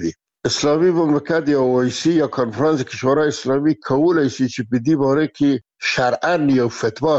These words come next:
صادر کړي. یعنی له قرآن له نگاه نه، له حدیث له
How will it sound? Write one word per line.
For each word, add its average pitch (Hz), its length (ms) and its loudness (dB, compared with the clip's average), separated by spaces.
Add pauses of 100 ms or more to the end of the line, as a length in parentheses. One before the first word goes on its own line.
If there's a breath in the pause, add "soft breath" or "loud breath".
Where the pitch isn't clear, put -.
صادر 87 320 -2
کړي. - 160 -20 (260)
یعنی 139 260 0 (180)
له 127 60 2 (120)
قرآن 143 320 2
له 147 160 2
نگاه 143 300 2
نه، 143 140 0
له 117 200 2
حدیث 135 280 -2
له 139 100 0